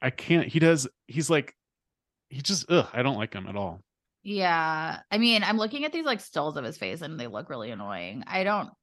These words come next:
Speaker 2: I feel like I just ki-, I don't really remember it that much. I thought it was just kinda, like, whatever. I'm not, like, a huge, like, I don't really like that type of show as, like, a genre, really. I guess I just sort of liked Anthony Bourdain at the time because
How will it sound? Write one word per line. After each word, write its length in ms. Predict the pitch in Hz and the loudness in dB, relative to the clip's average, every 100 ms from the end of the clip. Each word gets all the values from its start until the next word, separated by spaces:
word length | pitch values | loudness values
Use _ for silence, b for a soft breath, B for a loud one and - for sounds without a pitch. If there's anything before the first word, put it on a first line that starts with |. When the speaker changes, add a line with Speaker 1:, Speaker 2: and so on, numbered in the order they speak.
| _ | _
Speaker 2:
I 100 | - | -12
feel 160 | 175 220 | -6 -2
like 340 | 214 226 240 - | 0 -2 -6 -4
I 180 | 196 180 | -2 -2
just 340 | 190 190 - | -4 -8 -10
ki-, 100 | 214 | -6
I 220 | 220 185 | -2 2
don't 160 | 202 202 | 2 2
really 180 | 233 214 | 0 0
remember 420 | 165 156 156 147 | 0 0 -2 -4
it 140 | 110 | -2
that 160 | 110 110 | -2 -2
much. 240 | 113 - | -4 -6
I 60 | 175 | -4
thought 120 | 175 | -2
it 40 | 156 | -2
was 140 | 156 | -6
just 180 | 165 - | -12 -12
kinda, 220 | 170 156 | -8 -6
like, 160 | 110 156 | -6 -8
whatever. 420 | - 117 123 135 - | -6 -6 -2 -4 2
I'm 200 | 240 277 | 4 4
not, 220 | 311 339 | 4 2
like, 160 | 359 440 | 0 -4
a 60 | |
huge, 680 | - - 220 208 202 190 180 | -10 -6 -4 -2 -2 -4 -6
like, 340 | 139 117 110 - _ _ _ _ _ _ _ _ _ _ _ _ _ _ _ _ _ _ _ _ _ _ _ _ _ _ _ _ 202 _ - | -4 -4 -4 -12 _ _ _ _ _ _ _ _ _ _ _ _ _ _ _ _ _ _ _ _ _ _ _ _ _ _ _ _ -20 _ -4
I 100 | 240 | 4
don't 100 | 302 | 6
really 240 | 302 403 415 | 6 4 4
like 260 | 214 196 | 2 2
that 260 | 196 165 175 | 2 0 -2
type 260 | - 170 165 | -6 -6 -4
of 160 | 160 170 | -8 -8
show 400 | - 147 139 110 | -2 2 2 2
as, 160 | 127 | -2
like, 180 | 120 165 | -6 -8
a 120 | - | -8
genre, 880 | 156 151 95 123 180 202 202 208 190 | -4 0 0 0 0 2 2 2 0
really. 480 | 185 180 190 208 202 | -2 -4 -2 0 -2
I 160 | - 165 | 0 -2
guess 220 | 175 180 | -2 -2
I 60 | 214 | -6
just 200 | 196 190 | -6 -6
sort 160 | 160 | -2
of 120 | 160 160 | -2 -2
liked 260 | 117 156 | -4 -4
Anthony 340 | 165 156 170 165 | -8 -8 -8 -6
Bourdain 600 | 160 160 147 151 156 - | -6 -4 -6 -6 -8 -6
at 160 | 151 | -8
the 60 | - | -10
time 560 | - - 101 147 190 190 | -14 -8 -4 -2 -2 -4
because 380 | 160 160 156 | -4 -6 -8